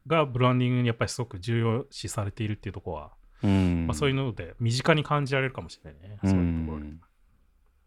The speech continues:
Speaker 2: なるほど。面白いっすね。
Speaker 1: っていう話でした。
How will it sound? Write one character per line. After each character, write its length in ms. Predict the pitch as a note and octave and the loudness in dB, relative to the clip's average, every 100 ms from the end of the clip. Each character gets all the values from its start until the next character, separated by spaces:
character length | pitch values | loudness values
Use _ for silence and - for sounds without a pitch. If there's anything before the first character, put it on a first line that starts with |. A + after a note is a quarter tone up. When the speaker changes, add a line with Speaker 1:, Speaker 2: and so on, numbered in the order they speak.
| _ _ _ _ - - - _ - | _ _ _ _ -20 -20 -20 _ -16
Speaker 2:
な 100 | - | -16
る 60 | |
ほ 140 | - - | -16 -20
ど。 60 | - - - - | -20 -20 -20 -6
面 180 | F#2+ E2+ | -4 -4
白 220 | - F#2+ | -6 -10
い 20 | |
っ 20 | - | -10
す 200 | - - | -16 -20
ね。 60 | |
Speaker 1:
っ 1120 | - - - - - - - - - - - | -20 -20 -20 -18 -18 -18 -20 -20 -20 -20 -18
て 100 | - | -12
い 100 | A2+ | -10
う 60 | F2+ | -10
話 340 | - F#2 F2+ | -10 -10 -10
で 80 | - | -12
し 140 | - | -14
た。 80 | - | -16